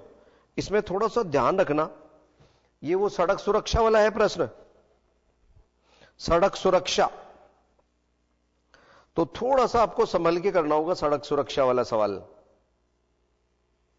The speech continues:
है ना बच्चों? अ, चौबीस मीटर ऊंचे पोल का यातायात नियंत्रण से, अ,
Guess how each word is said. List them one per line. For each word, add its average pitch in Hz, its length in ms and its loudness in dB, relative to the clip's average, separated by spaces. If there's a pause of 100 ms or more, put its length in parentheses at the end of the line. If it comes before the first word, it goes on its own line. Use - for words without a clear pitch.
(280)
है 135 120 -2
ना 233 60 0
बच्चों? 202 260 -2 (2000)
अ, 139 140 2
चौबीस 165 420 0
मीटर 196 160 0
ऊंचे 190 280 0
पोल 185 260 0
का 202 120 -2
यातायात 160 540 2
नियंत्रण 151 440 -2
से, 160 220 -6
अ, - 120 -14